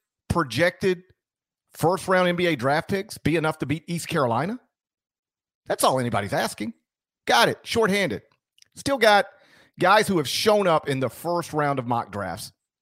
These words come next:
Three of them available. Shouldn't you be able to win against that caliber of competition? Memphis has now lost to four sub one twenty KenPom teams.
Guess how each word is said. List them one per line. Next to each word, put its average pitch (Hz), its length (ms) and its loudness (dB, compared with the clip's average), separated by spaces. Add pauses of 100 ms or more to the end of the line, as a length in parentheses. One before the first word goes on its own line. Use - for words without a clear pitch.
Three 185 240 0
of 156 120 4
them 143 160 -2
available. 104 580 -2 (520)
Shouldn't - 420 -4
you 151 80 -2
be 135 160 -2
able 113 240 -2
to 117 100 -4
win 107 420 -4 (1300)
against 123 420 -2
that 143 240 0
caliber 110 580 0 (680)
of 120 120 -2
competition? 123 680 -2
Memphis 220 300 0
has 139 120 -6
now 147 180 2
lost 143 260 0 (320)
to 131 100 -2
four 170 600 -2 (520)
sub 165 380 2
one 160 180 2
twenty 156 340 -2
KenPom 156 440 -2
teams. 185 400 -4